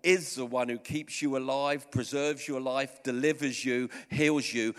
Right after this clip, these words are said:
and makes you whole in any area where there isn't wholeness. That is who he is. His name is Jesus. So it's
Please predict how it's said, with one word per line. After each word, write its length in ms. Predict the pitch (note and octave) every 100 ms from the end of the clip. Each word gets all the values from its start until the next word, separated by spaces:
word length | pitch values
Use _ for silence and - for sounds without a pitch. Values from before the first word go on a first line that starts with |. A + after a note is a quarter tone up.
| - -
and 240 | B2+ B2+
makes 380 | D3+ F#3 - -
you 200 | D3 C3
whole 680 | G2+ A2+ A#2 B2 C#3 F#3 F#3+ - - -
in 260 | C#3+ C3+ -
any 420 | D#3+ F3 E3+ F3 D#3+
area 640 | E3 D#3+ D3 A2+ G#2 G#2+ - -
where 180 | B2+
there 240 | B2+ B2+ B2+
isn't 220 | A#2+ A#2+
wholeness. 720 | G#2 A#2+ A2 G2 F2 - - - - A2+
That 240 | E3+ F3
is 240 | D3 B2+
who 240 | C3+ C#3+ B2+
he 260 | A#2+ A#2+
is. 600 | G#2 F2+ - - - - - _ _ _ _ _
His 180 | - A#2
name 220 | B2+ B2
is 120 | A2+ G2+
Jesus. 840 | A#2 G#2 - F2 - - - - - - - _ - - - - - - - - - - - - - - - - - - - -
So 280 | - A#3 G#3
it's 200 | G3+ -